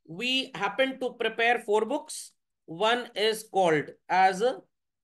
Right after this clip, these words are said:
परचेज बुक, the second is called as, बच्चों, सेल्स बुक, then we record, इन्हीं दोनों के रिश्तेदार हैं,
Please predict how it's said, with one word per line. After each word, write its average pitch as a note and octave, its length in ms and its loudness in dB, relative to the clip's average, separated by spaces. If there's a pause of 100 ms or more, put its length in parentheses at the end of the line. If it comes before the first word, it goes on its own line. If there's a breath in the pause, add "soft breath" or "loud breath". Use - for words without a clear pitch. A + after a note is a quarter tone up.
परचेज G#3 480 0
बुक, C#4 300 -6 (640)
the G3 280 2
second A#3 600 -2 (140)
is F#3 220 0 (520)
called G3 380 2 (200)
as, F#3+ 240 2
बच्चों, G#3 320 -4 (560)
सेल्स G#3+ 380 0
बुक, C#4 360 -6 (500)
then B3 380 2
we A#3 240 -2
record, G#3+ 600 0
इन्हीं G3 180 -4
दोनों F#3 280 -4
के F#3 120 -6
रिश्तेदार F3+ 500 0
हैं, G3 320 -10